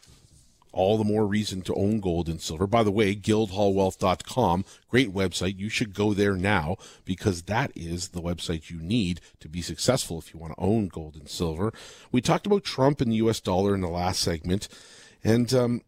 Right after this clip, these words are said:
I'm getting the uneasy feeling that the wool's gonna be pulled over our eye, or at least the attempt's gonna be made, because the headlines sure as heck aren't pointing towards real weakness in the marketplace. That being said, this week we read a little bit here and there,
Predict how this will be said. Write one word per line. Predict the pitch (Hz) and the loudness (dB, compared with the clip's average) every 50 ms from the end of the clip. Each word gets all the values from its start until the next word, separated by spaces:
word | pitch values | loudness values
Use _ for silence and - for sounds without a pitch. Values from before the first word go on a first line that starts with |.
| _ - | _ 2
I'm | 156 190 214 | 4 4 4
getting | 233 208 196 196 185 196 196 196 185 165 - - | 4 4 4 4 4 4 2 2 2 0 -2 -2
the | 120 135 135 127 - - | 0 2 2 2 2 2
uneasy | 135 147 156 151 - 139 143 139 143 143 127 123 139 131 | 2 2 2 0 0 0 0 2 2 0 0 0 0 0
feeling | 117 - - - 127 131 143 131 127 98 87 90 92 87 | 0 -2 -4 -2 2 2 2 2 2 0 0 -2 -4 -2
that | 87 101 95 98 98 - - - - - - | 0 2 2 2 2 0 -6 -12 -14 -6 0
the | - 104 | 0 2
wool's | 95 104 123 135 143 147 143 113 | 4 6 6 6 6 4 2 0
gonna | - 117 110 104 | 0 -2 -2 0
be | 92 98 92 - | 0 -2 -4 -4
pulled | - - - 107 98 98 101 104 98 | -8 -8 -6 -4 -2 0 -2 0 0
over | 98 92 90 85 90 87 82 | -2 -2 -2 -2 -2 -2 0
our | 85 92 | 2 2
eye, | - - | 2 2
or | 80 90 | 0 -2
at | 82 78 92 | -4 -2 -2
least | 110 151 156 - - | -2 0 0 -2 -2
the | 113 92 | -2 -2
attempt's | 85 - - - 120 117 120 - - | -2 -4 -4 -2 -2 0 0 -2 -6
gonna | - 98 92 85 | -6 -4 -4 -2
be | 80 85 | -2 -4
made, | 82 87 104 117 107 92 82 76 | -2 0 2 2 2 2 0 -2
because | 87 92 - - - 104 98 92 - - - - - - - - _ _ _ _ _ | -6 -8 -6 0 2 2 2 2 0 -6 -10 -16 -18 -20 -20 -20 _ _ _ _ _
the | 85 95 101 | 0 2 2
headlines | 87 - 160 190 196 208 175 113 101 98 98 - | 4 2 2 0 0 0 0 0 2 0 0 0
sure | - - - - - 156 160 151 | -2 -2 -2 -2 -4 -2 0 0
as | 101 90 - | 0 -2 -4
heck | - - 127 123 98 - - - _ | -8 -6 -6 -6 -6 -8 -12 -18 _
aren't | 82 101 117 113 - | 0 0 0 0 -2
pointing | - - - 110 113 107 98 92 | -8 -6 -2 0 0 2 0 -2
towards | - - 95 90 90 92 92 95 90 - - 69 78 | -2 -2 -2 0 0 2 2 0 -2 -4 -10 -14 -6
real | 85 98 123 123 98 | -2 2 2 2 2
weakness | 78 82 110 120 - - 82 80 - - | 2 0 -2 -2 -2 -6 -8 -8 -8 -10
in | 80 | -10
the | 76 | -6
marketplace. | 85 92 110 117 95 107 95 - 90 76 67 67 - - - - - - - - - - | 0 2 2 2 0 -2 -10 -12 -14 -14 -10 -10 -12 -12 -12 -18 -18 -20 -20 -20 -14 -10
That | - 165 - | -10 -8 -2
being | - 208 214 226 | -2 0 0 0
said, | 196 - - 208 165 107 98 87 | 0 2 4 4 4 4 2 0
this | 90 117 135 - - | -2 -2 -2 -2 -2
week | 165 165 156 - - | -2 -2 -2 0 0
we | 127 117 | 0 0
read | 107 104 117 127 143 | 2 2 0 0 0
a | |
little | 143 117 120 120 127 110 | 0 0 0 -2 -2 -2
bit | 90 95 101 - | 0 0 0 0
here | - - - 107 123 151 | -4 -10 -8 -4 -2 -2
and | 151 123 98 | 0 0 -2
there, | 92 95 101 110 117 | -2 0 2 0 0